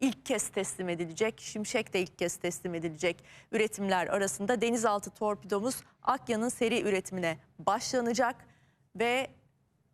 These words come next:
A E S A burun radarı ilk kez Akıncı tiha'da kullanılacak. Yine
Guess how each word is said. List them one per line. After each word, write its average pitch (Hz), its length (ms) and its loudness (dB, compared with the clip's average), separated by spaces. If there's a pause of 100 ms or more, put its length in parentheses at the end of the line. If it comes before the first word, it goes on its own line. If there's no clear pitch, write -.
(600)
A 277 140 2
E 247 120 4
S - 180 0
A 262 240 2
burun 269 300 2
radarı 220 420 2
ilk - 260 -2
kez 247 220 0
Akıncı 220 460 0
tiha'da 208 440 0
kullanılacak. 196 760 0
Yine 226 240 0